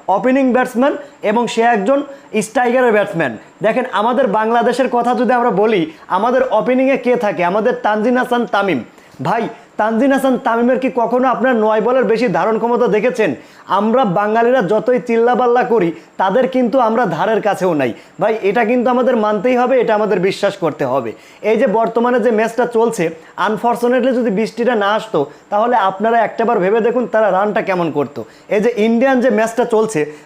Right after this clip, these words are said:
রোহিত শর্মার যে খেলাটা মানে চলতেছে, তার কিন্তু রানিং কন্টিনিউ সে খেলতেছে বর্তমানে। এখন বৃষ্টির কারণে তাদের খেলাটা একটু স্থগিত করা হলো। এই যে দেখেন, ছাব্বিশ বলে সাঁইত্রিশ রান করেছেন রোহিত শর্মা,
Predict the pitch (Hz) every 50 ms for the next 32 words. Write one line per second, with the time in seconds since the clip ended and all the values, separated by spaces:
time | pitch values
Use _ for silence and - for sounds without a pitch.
0 | - 143 170 214 220 254 - - 254 254 247 254 262 247 220 254 247 - 208 214
1 | 226 233 226 240 240 - - 190 175 170 196 208 190 196 240 262 254 202 254 214
2 | 208 190 - 208 202 214 208 240 233 208 190 170 196 214 196 170 151 139 190 196
3 | 190 208 208 214 240 226 - - - - - 202 196 - 233 240 240 254 240 170
4 | 165 156 160 185 175 - 175 165 151 135 123 113 - - - - - 160 196 220
5 | 196 175 240 247 - - - 269 226 254 262 262 262 262 285 - - 240 214 190
6 | 247 220 - - 196 208 226 - 254 294 - - - - - 202 190 196 240 233
7 | - - - 220 240 220 247 - - - 208 - 160 143 143 127 110 104 - -
8 | - - - - - 202 240 269 208 226 240 233 - 247 180 180 - - - -
9 | - - - - 196 208 180 185 247 269 226 214 262 269 285 269 - - 214 214
10 | 202 - 254 262 240 - 254 247 240 196 240 247 254 247 269 262 226 196 208 202
11 | 220 214 - - 170 165 143 135 117